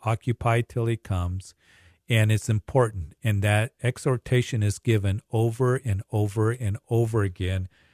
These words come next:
in the New Testament, because Jesus says, "I come at a time that you do not know." So that's how we prepare, keep in the Word, keep our eyes on him, keep looking for the return of the Lord. John says, "He who has this hope purifies himself." That is, when we see the Lord,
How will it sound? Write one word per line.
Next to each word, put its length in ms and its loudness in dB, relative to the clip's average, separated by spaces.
in 260 0
the 80 0
New 200 0
Testament, 520 -4
because 280 -2
Jesus 460 -4
says, 280 -6
"I 80 -4
come 280 -4
at 80 -2
a 60 -2
time 460 -2
that 100 0
you 140 4
do 180 2
not 260 -2
know." 360 -2
So 160 -2
that's 280 4
how 180 2
we 140 2
prepare, 560 0
keep 220 -6
in 100 -2
the 80 0
Word, 440 2
keep 220 -6
our 160 2
eyes 220 0
on 160 -2
him, 440 2
keep 220 -2
looking 240 -2
for 180 -2
the 80 -2
return 400 -4
of 100 -4
the 80 -8
Lord. 380 0
John 240 0
says, 300 0
"He 220 0
who 140 2
has 260 0
this 260 -8
hope 360 0
purifies 580 2
himself." 500 -2
That 180 0
is, 220 0
when 180 0
we 160 2
see 260 0
the 120 0
Lord, 420 0